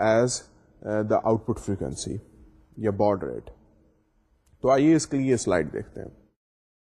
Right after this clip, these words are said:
اس سلائیڈ کے اندر آپ دیکھ سکتے ہیں کہ جو بیسک فریکوینسی یو آرٹ کے اندر انٹرنلی یوز ہو رہی ہے وہ ہے ون پوائنٹ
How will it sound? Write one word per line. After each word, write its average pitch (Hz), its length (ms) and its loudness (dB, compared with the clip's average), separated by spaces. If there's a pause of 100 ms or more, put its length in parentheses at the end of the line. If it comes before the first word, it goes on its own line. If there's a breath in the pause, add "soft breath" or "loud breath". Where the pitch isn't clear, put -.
(720)
اس 151 200 0
سلائیڈ 180 280 4
کے 202 60 2
اندر 196 140 4
آپ 185 160 4
دیکھ 170 180 4
سکتے 175 280 0
ہیں 165 120 0
کہ 170 80 2
جو 156 120 2
بیسک 120 400 0
فریکوینسی 160 420 0
یو 139 300 6
آرٹ 139 200 2
کے 151 80 -4
اندر 139 160 0
انٹرنلی 131 500 2
یوز 135 300 2
ہو 131 140 2
رہی 123 160 4
ہے 123 80 6 (220)
وہ 131 280 0
ہے 127 120 4 (140)
ون 123 200 0
پوائنٹ 139 320 -4